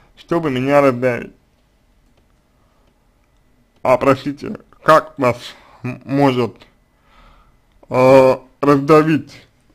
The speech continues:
человек, да, если, ну, условно говоря,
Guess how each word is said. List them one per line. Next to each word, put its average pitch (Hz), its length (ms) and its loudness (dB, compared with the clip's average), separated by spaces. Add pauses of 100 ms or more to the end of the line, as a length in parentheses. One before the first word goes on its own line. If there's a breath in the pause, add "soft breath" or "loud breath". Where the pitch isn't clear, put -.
(160)
человек, 156 640 -2 (720)
да, 156 340 -4 (2000 soft breath)
если, 117 800 -4 (2250)
ну, 139 400 -8 (240)
условно 131 540 -2
говоря, 113 460 -4